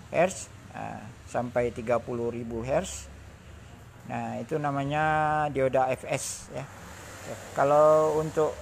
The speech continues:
bagian amplifiernya ini ma-, ini menggunakan,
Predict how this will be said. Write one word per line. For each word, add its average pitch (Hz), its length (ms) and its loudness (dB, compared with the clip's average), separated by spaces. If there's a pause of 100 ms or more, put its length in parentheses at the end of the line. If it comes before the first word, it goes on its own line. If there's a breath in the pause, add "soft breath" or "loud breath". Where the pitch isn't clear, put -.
(580)
bagian 151 280 6
amplifiernya 156 1000 4
ini 170 440 -2
ma-, 151 320 -6 (360)
ini 139 240 -2 (500)
menggunakan, 131 680 0